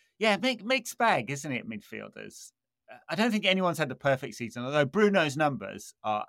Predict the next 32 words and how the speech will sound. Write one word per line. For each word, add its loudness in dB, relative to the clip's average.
outstanding. -10
I -6
still -8
see -4
people 2
on 6
the 2
internet 0
go, 0
"Oh, 0
get -4
him -2
out 2
of -8
here." -6
They're -6
outstanding, 0
his -16
numbers. -14
He -2
got 8
fourteen 4
goals, 6
fifteen -4
assists, -4
I -2
think, -6
across -6
all -4
competitions, -8
which -6
is -6